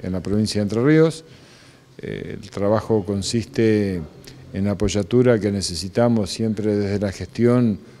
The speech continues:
para el aporte técnico y científico, y en ese sentido la U T N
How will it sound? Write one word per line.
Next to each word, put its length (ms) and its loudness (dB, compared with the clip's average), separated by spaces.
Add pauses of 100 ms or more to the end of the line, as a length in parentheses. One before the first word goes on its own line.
(120)
para 140 -2
el 80 -2
aporte 460 0
técnico 520 2
y 40 -2
científico, 880 -2 (520)
y 60 -4
en 80 0
ese 200 -2
sentido 640 4
la 120 2
U 100 0
T 220 2
N 420 2